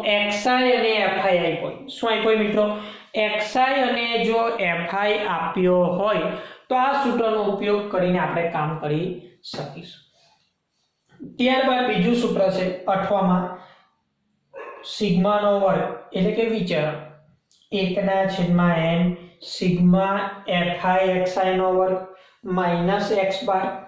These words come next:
અથવા બીજું પણ છે એકના છેદમાં એન નો વર્ગ એન સિગ્મા એફ આઈ એક્સ આઈ નો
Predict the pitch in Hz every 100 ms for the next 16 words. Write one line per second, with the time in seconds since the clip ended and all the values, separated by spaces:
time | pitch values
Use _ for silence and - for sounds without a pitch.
0 | - _ _ _ _ _ _ 254 285 285
1 | 269 196 - - - 277 185 180 196 180
2 | 156 - - - _ _ _ _ _ _
3 | _ - 190 180 185 190 185 190 180 185
4 | 175 160 160 170 180 180 180 180 - -
5 | - _ _ _ - 196 202 208 208 208
6 | 208 - - - 180 175 175 185 185 180
7 | 160 - 185 180 180 175 - 180 175 180